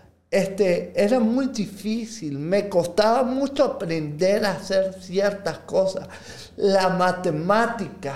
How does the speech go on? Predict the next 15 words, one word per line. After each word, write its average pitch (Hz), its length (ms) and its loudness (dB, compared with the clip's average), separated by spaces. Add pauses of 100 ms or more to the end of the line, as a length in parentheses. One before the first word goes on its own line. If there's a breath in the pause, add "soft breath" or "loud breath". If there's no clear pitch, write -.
(140)
fue 202 220 -6
un 202 320 -4
dolor 180 540 2
de 185 180 -2
cabeza, 151 840 0 (500 loud breath)
la 175 320 0
física 170 1120 -2 (480 loud breath)
fue 196 220 4
bonita, 202 680 2
pero 143 300 2
también 151 420 2
me 190 180 -2
costó 180 720 2 (320 loud breath)
leer, 185 720 6
escribir, 170 1000 0